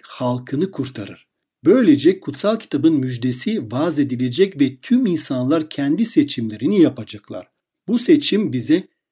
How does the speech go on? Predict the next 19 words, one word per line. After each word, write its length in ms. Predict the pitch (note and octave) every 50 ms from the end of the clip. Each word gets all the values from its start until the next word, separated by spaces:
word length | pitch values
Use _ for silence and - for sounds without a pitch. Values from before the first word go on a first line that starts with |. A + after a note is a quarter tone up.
| _ _ _
ne 140 | E3 G#3+ A#3+
getirir? 560 | G3 D3+ - B2 - G#2+ - G2 D#2+ - _ _ _ _ _ _ _ _
Vahiy 480 | - C#3 D#3+ D#3 - - G3+ G3 - -
on 280 | - D#3+ F#3+ G3+ F3 D3
beş 180 | D#3 D#3+ D#3 -
sekizde 640 | - C#3+ A#2+ - B2+ A#2+ A#2+ B2 D3+ G#3 A#3 - _ _ _ _ _ _ _ _ -
yedi 420 | A2+ B2+ C#3+ C#3+ C#3+ G#3 C4 C4
meleğin 600 | G#3 D#3+ C#3+ C#3+ C3+ C3 C3 F3 A3 A3+ - - -
yedi 340 | B2+ C3+ C3+ D#3 A3+ G#3+ D#3
belası 680 | D#3 C3+ B2+ B2+ B2+ B2 - - - A3+ A#3 A3+ _ _ _ _ -
sona 560 | - - - C#3+ D3 F3+ F#3 F3+ F3 - _ -
erinceye 720 | C3+ B2+ C#3 A3 B3+ B3 F#3+ - - C3+ A#2 A2 G#2+ A2
dek 240 | E3+ G#3+ A3+ - _ _ _ _ _ _ -
kimse 640 | - C4+ C4 A#3+ G#3 - - D3 E3 A3 B3 - _ _ _ _ _ _
tapınağa 600 | - C#3+ - - - A#2+ A#2 B2+ C#3+ D#3 D#3+ - -
giremedi. 680 | - G2+ C3 C3 C#3 D#3+ D#3+ D3+ B2 - - - - _ _ _ _ _ _ _ -
İsa 500 | C#3+ C#3 C#3+ - - D3 C#3+ E3 F#3+ - _ _ _ _ _ _ _
son 420 | _ - - - G3+ A#3 A#3+ - - -
eserinde 840 | D#3 C3+ B2+ - - B2+ A2 A2+ G#2+ G#2+ G#2 A#2+ C#3+ F#3+ A3 -